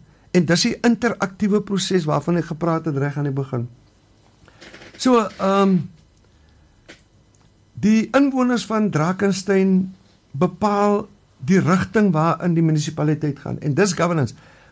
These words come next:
Ons rol by die munisipaliteit is om te sien, toe te sien,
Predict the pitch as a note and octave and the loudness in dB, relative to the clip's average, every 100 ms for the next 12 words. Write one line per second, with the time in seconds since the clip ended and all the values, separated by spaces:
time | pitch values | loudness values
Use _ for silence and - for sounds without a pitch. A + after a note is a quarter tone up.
0 | _ A#3 C#4+ A#3 G#3 G#3+ G3+ G3+ G3 F#3+ | _ 2 2 0 0 0 0 0 0 0
1 | F#3 F3 F3 E3 F3+ F#3 E3 F3 E3+ F3 | -2 -2 -2 0 0 -2 -4 -2 -2 -4
2 | - G#3+ G3 B3 A3 G3 F#3 E3 | 0 -2 0 -2 -2 -2 0 -2